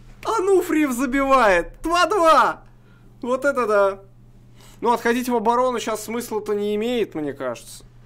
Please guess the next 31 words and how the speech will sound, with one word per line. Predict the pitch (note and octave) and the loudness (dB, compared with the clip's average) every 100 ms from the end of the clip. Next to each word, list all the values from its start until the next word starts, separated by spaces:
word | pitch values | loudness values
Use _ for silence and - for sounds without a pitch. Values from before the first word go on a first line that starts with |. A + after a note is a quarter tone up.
| - - - - - - - - | -20 -20 -20 -16 -16 -18 -20 -14
Потому | - D3+ E3 E3+ | -6 -4 -2 -4
что, | - E3 D#3 D3+ D3 C#3+ | -4 -4 -2 -2 -2 -4
а | |
какой | C#3+ E3 A3 G#3 | -6 -4 -2 -2
смысл? | D#3+ D#3 - - - | -2 -6 -6 -14 -12
Ну, | C3+ F3 | -6 -2
ну, | F#3 G#3+ | 0 -2
ничья, | G#3 F3 - D3 D#3+ D#3+ | -2 -6 -6 -2 0 0
ну, | C#3 D#3 C#3 - | -2 -8 -10 -8
поражение. | D3 C#3+ A#2+ B2+ D3+ C3 | -6 -4 -6 -6 -6 -8
Здесь, | B2 G3 - - - | -6 -8 -8 -20 -16
здесь | - G#3+ | -8 -6
ошибся | A3+ B3 - G#3 | -4 -6 -4 -2
вратарь, | G#3+ G#3 A3+ G3+ | -2 -2 0 -2
выбил | D#3+ E3 D#3 C#3+ - | -2 -2 -4 -6 -8
прямо | E3+ E3 D#3 | -4 -4 -4
на | D#3 D#3 | -4 -4
Ануфриева, | F3 G#3 E3+ C3+ B2 A#2+ | -4 -6 -6 -6 -6 -6
и | B2+ C3+ C3+ | -6 -8 -8
это | C3 C3+ E3 | -8 -8 -10
гол. | - D#3 F#3 - - - - | -10 -10 -10 -14 -20 -20 -18
Прикиньте. | E2+ - D3+ - | -18 -14 -14 -8
Но | E3 | -6
если | F#3 | -4
мы, | G#3 | -4
конечно, | G3+ F#3+ F#3+ | 0 0 0
выйдем | F#3 F#3+ F#3+ | -4 -2 -4
вперед, | - F3+ A3+ A#3 | -2 -2 -2 -4
я | D#3 E3 | -4 -4
уже | D3 D#3 | -4 -8
тогда | D3 D#3+ D#3 | -8 -6 -8